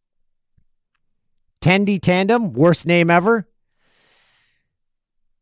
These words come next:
As someone pointed out on social media, they probably just spitballed an idea for an event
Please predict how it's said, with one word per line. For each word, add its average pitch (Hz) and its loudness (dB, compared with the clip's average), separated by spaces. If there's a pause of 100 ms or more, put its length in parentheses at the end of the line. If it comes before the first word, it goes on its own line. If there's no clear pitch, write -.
(460)
As - -14
someone 120 -6
pointed 123 -2
out 110 -2
on 107 -8
social 113 -6
media, 107 -6
they 113 -10
probably 143 -2
just 127 -6
spitballed 135 -4
an 123 -4
idea 117 -4
for 123 -8
an 110 -8
event 107 -8